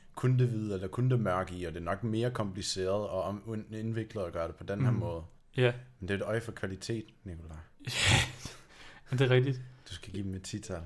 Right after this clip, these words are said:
Speaker 2: <laughs>
Speaker 1: Det er godt, okay. <laughs>
Speaker 2: Jamen, det er rigtigt. Det tror jeg ikke engang, vi fik nævnt, det der med, at, at, at de lå jo i den der, vi kaldte det en sø af fløde der, eller en pøl
Speaker 1: Ja.
Speaker 2: af fløde.
Speaker 1: Ja.
Speaker 2: At de lå i sådan en, en lyse,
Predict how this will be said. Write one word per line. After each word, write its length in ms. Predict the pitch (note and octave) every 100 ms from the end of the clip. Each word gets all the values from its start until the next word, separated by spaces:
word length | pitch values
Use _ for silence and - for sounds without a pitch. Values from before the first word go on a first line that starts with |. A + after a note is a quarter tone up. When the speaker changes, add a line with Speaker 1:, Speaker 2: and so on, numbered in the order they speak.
| - - B2+ B2+
Speaker 2:
<laughs> 360 | - - -
Speaker 1:
Det 100 | -
er 40 | B2
godt, 180 | C3 B2+
okay. 160 | B2 - - - E3 F3 E3+ D3+ D#3+
<laughs> 760 | - - - E3 D3 B2 - -
Speaker 2:
Jamen, 140 | C3
det 80 | B2+
er 40 |
rigtigt. 280 | C3 D3+ -
Det 80 | C3
tror 160 | C#3+ C3+
jeg 60 |
ikke 80 | B2+
engang, 140 | C3+ B2
vi 40 |
fik 160 | A#2 A#2
nævnt, 220 | C#3+ C#3
det 80 | C3
der 60 |
med, 120 | C3 B2+
at, 180 | B2+
at, 120 | C#3 B2+ - - - - - -
at 160 | B2+
de 60 | C3+
lå 220 | C#3+ E3+
jo 80 | D#3
i 40 |
den 160 | C#3 C#3+
der, 100 | C#3
vi 220 | C3 C#3+
kaldte 300 | C#3 D3 C3
det 60 | C3
en 60 |
sø 240 | B2+ D#3 D3
af 60 |
fløde 340 | B2+ C#3 C#3 D3
der, 120 | C#3
eller 220 | B2+ B2
en 80 | B2
pøl 120 | A#2
Speaker 1:
Ja. 140 | D3+ C#3
Speaker 2:
af 80 |
fløde. 320 | B2+ C3+ D3 D3+
Speaker 1:
Ja. 140 | G#2+ F#2+ - - - -
Speaker 2:
At 100 | C#3
de 60 |
lå 180 | C3 F#3+
i 40 |
sådan 180 | F#3+ E3+
en, 220 | D#3+ D3
en 160 | D3 C#3
lyse, 480 | B2+ D#3 - E3+